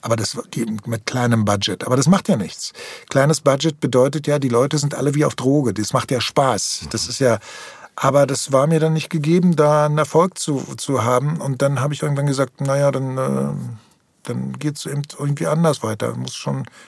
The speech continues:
Speaker 1: wird schon weitergehen.“ Ist auch immer weitergegangen. Und ich hatte auch immer irgendwelche Schutzengel, die auf mich aufgepasst haben. Es ist so. Und, ähm, die haben auch gerade letztens wieder auf mich aufgepasst. Und jetzt sage ich mir, na ja,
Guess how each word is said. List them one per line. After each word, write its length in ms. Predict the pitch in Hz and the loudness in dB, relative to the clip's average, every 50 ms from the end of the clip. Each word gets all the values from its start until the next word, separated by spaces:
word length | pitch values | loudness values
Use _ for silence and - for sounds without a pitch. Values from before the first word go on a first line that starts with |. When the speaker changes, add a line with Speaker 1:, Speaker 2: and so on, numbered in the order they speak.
| _ _ _ _ | _ _ _ _
Speaker 1:
wird 320 | 139 120 120 120 147 151 - | -8 -4 -2 0 0 0 0
schon 160 | - 165 156 | 0 0 2
weitergehen.“ 560 | 151 143 147 151 147 143 135 110 90 - - _ _ - _ - _ - - | 2 2 2 0 0 0 -2 -2 -2 -6 -12 _ _ -20 _ -20 _ -10 -4
Ist 160 | - 160 - | -2 2 2
auch 100 | 156 120 | 2 2
immer 240 | 135 147 143 147 135 | 2 0 2 2 2
weitergegangen. 680 | 139 139 - 139 127 135 135 135 139 120 110 104 107 107 - - - _ _ _ _ - - - - - - - _ _ _ | 2 0 0 -2 -6 -4 -2 -2 0 -2 -2 -4 -8 -12 -16 -20 -20 _ _ _ _ -20 -20 -20 -20 -20 -20 -20 _ _ _
Und 100 | - - | -6 -4
ich 80 | 139 113 | -2 -2
hatte 180 | 127 147 160 151 | 0 2 0 2
auch 80 | 143 | 2
immer 220 | 160 185 202 196 196 | 2 4 4 4 4
irgendwelche 360 | 190 180 165 170 147 147 147 | 2 2 0 0 0 -2 -4
Schutzengel, 460 | - - 190 180 - 180 165 151 147 | -4 -4 -6 -4 -2 0 2 2 2
die 140 | 143 143 139 | 2 0 0
auf 80 | 123 | 0
mich 160 | 127 - - 135 | -2 -2 -2 -2
aufgepasst 520 | - - - - 120 - 110 110 - - | -4 -4 -6 -8 -6 -6 -6 -6 -6 -6
haben. 220 | 107 110 - 110 | -6 -6 -6 -6
Es 160 | - - - - | -6 -6 -4 -2
ist 160 | 185 175 - | -2 -2 -2
so. 240 | - - - - - _ _ _ - - - - - - | -4 -6 -8 -10 -14 _ _ _ -20 -16 -14 -14 -14 -8
Und, 400 | - 120 123 120 120 113 104 127 | -4 0 0 2 0 0 2 2
ähm, 400 | 123 120 117 117 117 113 107 107 - | 2 4 4 2 2 -2 -4 -4 -2
die 80 | - 127 | 0 0
haben 120 | 127 139 | 2 2
auch 60 | 143 - | 0 0
gerade 280 | - - 190 208 202 | 0 2 2 4 4
letztens 440 | 190 190 190 - - - 156 - - | 2 2 0 0 -2 -4 -4 -2 0
wieder 140 | 123 123 120 | 0 2 2
auf 100 | 123 110 | 0 0
mich 140 | 117 113 117 | -2 -2 -2
aufgepasst. 540 | 117 113 - - 131 - 143 151 - - | -2 -4 -4 -6 -4 -2 -2 -2 -2 -2
Und 100 | 156 139 | -4 -2
jetzt 160 | 127 131 123 - | -2 -4 -2 0
sage 180 | 139 131 135 | 0 0 0
ich 80 | 131 131 | 0 -2
mir, 180 | 139 135 131 123 - - - - - - - - - - - - - - - - - - _ _ _ _ _ _ _ - | -4 -4 -4 -6 -8 -14 -16 -14 -14 -12 -12 -12 -14 -14 -14 -14 -16 -16 -18 -20 -20 -20 _ _ _ _ _ _ _ -6
na 240 | 147 135 139 143 156 | -2 0 2 2 4
ja, 160 | 156 147 | 4 2